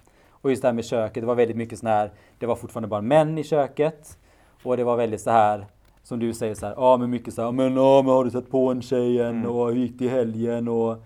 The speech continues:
Speaker 1: hur har du det med de här fyra stycken som du dejtar, typ? Eh, ja, så att, eh, nej, men det var ganska jobbigt.
Speaker 2: Mm.
Speaker 1: Så,
Speaker 2: Yes.
Speaker 1: ja.
Speaker 2: Innan du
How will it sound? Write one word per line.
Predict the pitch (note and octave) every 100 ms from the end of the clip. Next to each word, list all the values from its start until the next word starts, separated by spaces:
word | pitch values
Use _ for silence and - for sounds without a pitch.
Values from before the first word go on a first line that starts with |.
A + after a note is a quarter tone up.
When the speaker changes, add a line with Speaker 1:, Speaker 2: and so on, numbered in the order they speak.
| _ _
Speaker 1:
hur | B2+
har | B2+ A#2+ A2+
du |
det | B2
med | C3
de | B2
här | B2 G#2+ G#2+ - _
fyra | - C#3+ B2 A2+ A2+
stycken | - A2+ A#2+
som | G#2+
du | A2
dejtar, | A2+ G2+ G#2
typ? | G#2+ A2 - _ _ _ _ _ _ _ _ _ A2+
Eh, | A2 A2 A#2 A#2 A#2+
ja, | B2 A2+ - _ _
så | -
att, | B2+ -
eh, | C3
nej, | B2+ B2+ B2+ B2+ B2 -
men | C3+ D#3
det | F3+
var | F#3
ganska | E3+ C3 A#2
jobbigt. | G#2+ A2
Speaker 2:
Mm. | A#2 C#3 - _ _ _ _ _ _ _ _ _ _ _
Speaker 1:
Så, | B2+
Speaker 2:
Yes. | B2+ G2+ G2 _ A#2
Speaker 1:
ja. | A2 - _
Speaker 2:
Innan | C3+ C#3+ C3+
du | C3 A#2+